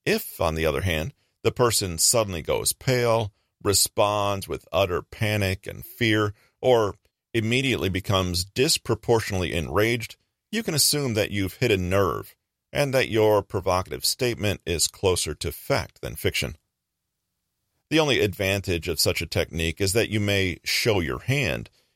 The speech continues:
and put the other person on the defensive, so it's best to use this approach when you've already tried everything else.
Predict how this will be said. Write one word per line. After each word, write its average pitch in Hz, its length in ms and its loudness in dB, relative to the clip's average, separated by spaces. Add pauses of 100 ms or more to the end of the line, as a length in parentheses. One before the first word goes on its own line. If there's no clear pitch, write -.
and 143 140 -2
put - 160 0
the 117 80 0
other 101 160 2
person 92 340 0
on 82 140 0
the 60 80 -6
defensive, 78 520 -2 (540)
so - 140 -2
it's 160 120 0
best 160 260 0
to 123 40 -2
use 120 220 0
this 107 180 0
approach 95 540 0
when 98 220 2
you've 92 260 -2 (120)
already 104 720 0
tried 78 560 -2
everything 78 400 -2
else. - 340 -2